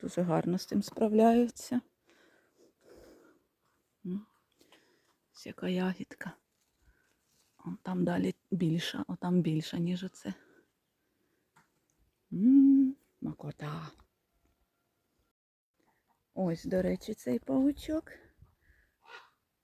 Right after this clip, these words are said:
Це він животиком до нас сидить, бачите? Спинка в нього там взагалі малюночок, як у оси. І це я підозрюю, що він мене гризнув. Там у малині також такий,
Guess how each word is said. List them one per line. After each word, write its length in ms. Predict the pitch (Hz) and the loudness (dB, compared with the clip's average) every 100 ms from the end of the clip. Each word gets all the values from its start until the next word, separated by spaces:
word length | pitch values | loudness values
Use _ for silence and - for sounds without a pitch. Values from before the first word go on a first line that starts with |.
| _ - | _ -14
Це 140 | - 202 | -4 -2
він 180 | 190 | 0
животиком 720 | 190 196 170 160 214 - 247 | 0 0 -2 -8 -8 -2 0
до 140 | 247 269 | 2 4
нас 460 | 269 285 - - _ _ | 4 2 -2 -18 _ _
сидить, 520 | - 254 262 269 - - | -12 -6 -4 -4 -6 -14
бачите? 440 | 302 - - 214 - _ _ _ _ _ _ | -14 -16 -16 -16 -16 _ _ _ _ _ _
Спинка 420 | _ - 214 196 190 | _ -4 -2 -2 -4
в 80 | |
нього 220 | 190 202 196 | -4 -4 -6
там 180 | 196 | -6
взагалі 520 | 196 208 208 196 180 196 | -4 -4 -2 -4 -4 -4
малюночок, 600 | 208 233 233 247 247 - | -2 0 0 0 -6 -14
як 200 | 233 - | -14 -10
у 60 | 226 | -6
оси. 380 | 240 - - 233 | -6 -6 -8 -6
І 140 | 214 | -6
це 140 | - 214 | -6 -6
я 80 | |
підозрюю, 500 | 202 190 220 226 220 | -6 -2 -2 -2 -6
що 180 | 214 214 | -6 -6
він 180 | 190 185 | -6 -6
мене 220 | 175 180 | -8 -10
гризнув. 480 | 175 185 175 180 185 _ _ _ _ _ _ _ _ _ _ _ _ _ _ _ _ _ _ _ _ _ _ | -10 -10 -10 -12 -12 _ _ _ _ _ _ _ _ _ _ _ _ _ _ _ _ _ _ _ _ _ _
Там 200 | - 175 | -14 -10
у 60 | 175 | -6
малині 400 | 170 180 220 214 | -6 -2 -2 -2
також 360 | - 170 180 - | -6 -16 -18 -20
такий, 380 | - - 175 | -20 -18 -18